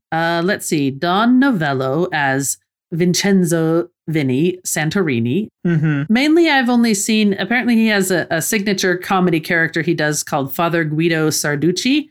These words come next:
Speaker 2: Yes.
Speaker 1: that he played in a ton of things. And I think that's all I've ever seen of him before this.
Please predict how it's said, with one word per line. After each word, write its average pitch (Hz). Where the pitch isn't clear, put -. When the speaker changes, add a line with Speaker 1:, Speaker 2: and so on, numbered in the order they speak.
Speaker 2:
Yes. 170
Speaker 1:
that 175
he 202
played 208
in 175
a 151
ton 208
of 185
things. 196
And 170
I 170
think 196
that's 160
all 147
I've 143
ever 139
seen 147
of 131
him 143
before 147
this. 143